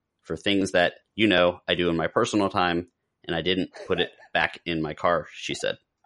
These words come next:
When asked about what was going on on the couch, she says, "I wouldn't know anything about that 'cause I kn-, you know that I took a shower at the house and I was on the couch in a towel, but that was before my friends got here."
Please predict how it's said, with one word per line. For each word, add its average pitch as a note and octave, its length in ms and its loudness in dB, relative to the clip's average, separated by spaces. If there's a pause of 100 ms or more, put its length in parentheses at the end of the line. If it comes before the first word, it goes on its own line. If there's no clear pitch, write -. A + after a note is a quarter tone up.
(2000)
When A2 200 0
asked G2+ 240 2
about F#2+ 280 4 (120)
what G2 100 2
was F#2+ 120 -4
going G2 220 4
on F2+ 140 0
on E2+ 80 -2
the F2+ 60 -2
couch, C3 500 2 (100)
she - 60 -20
says, F#2 240 -2
"I G2+ 100 4
wouldn't C3 240 4
know G#2+ 80 4
anything G#2+ 300 2
about G2 200 4
that - 380 2
'cause E2+ 480 -2 (320)
I F2 100 -4
kn-, - 160 -6 (140)
you F2+ 140 -2
know F#2+ 140 2
that G#2 100 2
I G2+ 60 4
took G#2 160 0
a G#2 40 -2
shower G2 560 2
at - 140 -2
the F2+ 80 -6
house G#2 280 2
and E2+ 100 -2
I - 20 -2
was D#2 140 -4
on D2+ 120 -2
the B1 60 -8
couch E2 300 -6
in B1 80 -6
a E2 60 -8
towel, G2+ 280 2
but F2 160 -6
that G2 140 2
was F2+ 100 -2
before C#3 340 2
my A#2+ 160 4
friends F#2 320 -2
got - 300 -6
here." - 220 -14